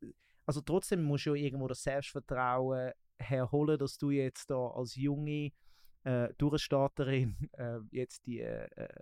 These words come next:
ja, die, die Gründung w-, wagst.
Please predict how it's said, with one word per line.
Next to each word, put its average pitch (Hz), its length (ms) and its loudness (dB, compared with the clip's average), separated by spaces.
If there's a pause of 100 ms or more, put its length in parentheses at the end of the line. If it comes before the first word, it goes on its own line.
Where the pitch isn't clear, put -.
(400)
ja, - 140 2
die, 170 160 0 (340)
die 139 80 0
Gründung 139 480 2
w-, 110 460 -16
wagst. 120 520 0